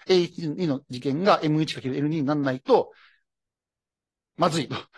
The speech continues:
いうことが分かって、ここら辺決まってくるということになります。いいですか？で、これでいう形で書けるのが線形計画問題です。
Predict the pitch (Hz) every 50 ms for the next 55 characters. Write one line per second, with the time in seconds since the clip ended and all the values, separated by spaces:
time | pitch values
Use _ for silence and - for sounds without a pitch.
0 | - - - 208 226 220 175 151 139 143 143 - 147 - 226 - - - 160 151
1 | 143 139 - 147 156 151 - - 147 - 139 117 - - 110 110 _ _ _ _
2 | _ _ _ 175 175 214 - 160 135 120 117 113 110 110 107 - - - - _
3 | _ _ _ _ _ _ _ _ _ _ _ _ _ _ _ _ _ _ _ _
4 | _ _ _ - - 226 - - - - 110 - - - - - - - - _
5 | - 185 190 190 - - _ _ _ _ 202 - 277 277 269 269 226 240 226 247
6 | 196 226 226 233 233 214 190 - 220 180 156 160 175 247 226 170 - 175 160 151
7 | - 147 - 156 139 135 139 135 135 123 113 107 98 101 107 107 104 - - -
8 | -